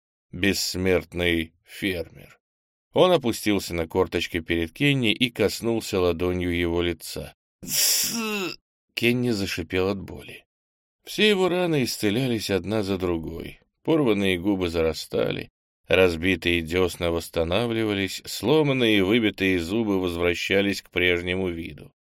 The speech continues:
Даже рана под ключицей и та исчезла, оставив после себя только бледный шрам. Не прошло и пяти секунд, как все внешние повреждения полностью исцелились.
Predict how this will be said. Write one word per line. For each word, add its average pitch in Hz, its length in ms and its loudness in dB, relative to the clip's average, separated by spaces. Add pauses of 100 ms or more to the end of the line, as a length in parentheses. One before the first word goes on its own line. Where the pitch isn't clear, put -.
(380)
Даже 165 420 4
рана 170 360 4
под 113 180 -6
ключицей 110 880 2 (140)
и 143 180 4
та 147 360 4
исчезла, 82 760 -2 (360)
оставив 87 640 2
после 85 360 -4
себя 95 560 0 (180)
только 104 360 0
бледный 87 540 0
шрам. - 440 -16 (640)
Не 90 180 0
прошло 95 440 2
и 90 80 2
пяти 85 300 -4
секунд, 107 520 -4
как 82 220 -2
все 95 220 2
внешние 87 580 -2
повреждения 87 1000 0 (120)
полностью 120 640 0
исцелились. - 920 -6